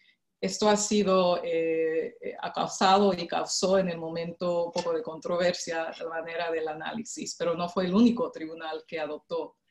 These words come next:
esta, este tipo de análisis. Ahora, al contrario, el tribunal en L G and E Energy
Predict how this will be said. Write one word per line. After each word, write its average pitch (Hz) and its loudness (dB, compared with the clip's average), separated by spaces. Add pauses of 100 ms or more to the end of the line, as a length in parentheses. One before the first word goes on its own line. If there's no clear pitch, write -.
(160)
esta, 156 -4 (120)
este - -8
tipo 180 -6
de 165 0
análisis. - -8 (600)
Ahora, 220 8
al 202 6
contrario, 226 6
el 185 2
tribunal 196 4
en 175 -2
L 185 0
G 190 -2
and 170 -8
E 170 -4
Energy 190 -4